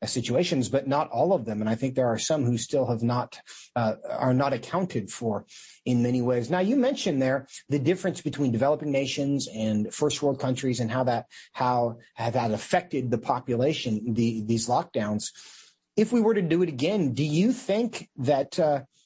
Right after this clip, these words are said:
countries should respond differently based on their economic situation and their ability to handle lockdowns?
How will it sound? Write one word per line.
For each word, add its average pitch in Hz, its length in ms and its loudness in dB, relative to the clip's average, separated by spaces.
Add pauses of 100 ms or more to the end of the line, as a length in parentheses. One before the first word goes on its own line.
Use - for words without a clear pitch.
(240)
countries 190 340 0
should 160 280 0
respond 175 760 0
differently 165 680 0
based 131 320 0
on 180 80 2
their 143 160 4
economic 147 440 0
situation 143 560 0
and 139 140 2
their 147 120 4
ability 160 400 2
to 160 80 -2
handle 208 280 -2
lockdowns? 92 520 -8